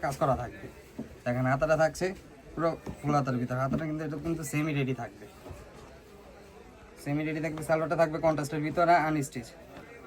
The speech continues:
এটা থাকবে সেমি রেডির ভিতরে। সালোয়ারটা আপনাদের শুধু বানিয়ে নিতে হবে, জামা থাকবে আপনার ফ্রি সাইজের ভিতরে। ওনাটা দেখেন, পুরো all over কাজ করা পাচ্ছে, পুরো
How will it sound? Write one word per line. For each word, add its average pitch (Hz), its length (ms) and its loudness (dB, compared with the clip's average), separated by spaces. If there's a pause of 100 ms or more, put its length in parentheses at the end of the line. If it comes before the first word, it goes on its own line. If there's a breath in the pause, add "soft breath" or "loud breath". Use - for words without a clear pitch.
(280)
এটা 139 200 0
থাকবে 165 260 0
সেমি 180 240 2
রেডির 143 280 2
ভিতরে। - 260 -6 (120)
সালোয়ারটা 156 360 4
আপনাদের 165 280 2
শুধু 160 180 0
বানিয়ে 180 220 6
নিতে 185 160 0
হবে, 180 100 0 (100)
জামা 160 240 2
থাকবে 160 220 -2
আপনার 196 180 -6 (180)
ফ্রি 156 120 0 (100)
সাইজের 123 280 0
ভিতরে। 123 200 -4 (100)
ওনাটা 143 280 4
দেখেন, 143 260 -2
পুরো 143 120 0 (100)
all 151 120 6
over 151 220 4
কাজ 143 160 4
করা 123 180 2
পাচ্ছে, 113 220 -6 (760)
পুরো 151 140 -2